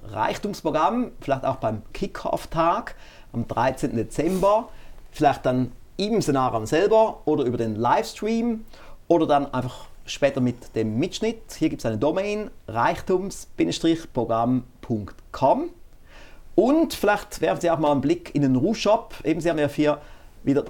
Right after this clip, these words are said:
viele tolle Produkte gesehen. Es sind wirklich extrem starke, extrem gute Produkte. Es ist immer gut, man investiert in Wissen, aber auch in Qualität.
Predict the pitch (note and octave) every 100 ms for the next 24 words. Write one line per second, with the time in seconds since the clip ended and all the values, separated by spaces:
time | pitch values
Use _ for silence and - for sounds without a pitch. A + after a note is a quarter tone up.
0 | - - E3 D#3+ D#3+ D3+ B2+ B2 E3+ -
1 | E3+ - B2 D#3 F3+ F#3+ E3+ - D#3 F3+
2 | A#2+ - - - - - C#3 C3 - -
3 | D3+ G3 G3 B2 G#2 - - - C3+ C#3
4 | D3 D#3+ D3 - - - E3+ D#3+ - -
5 | E3 D#3+ - D3+ - A#2 D3+ D3+ E3 -
6 | A#2+ C3+ D3+ D#3 D#3+ - C3 C3 B2 -
7 | D3 A#2 G#2 F#2+ C#3+ A3 - G3 G3+ B2
8 | B2+ C#3 D#3 - C3+ - - A2+ A2+ A2
9 | D#3 E3 F#2 -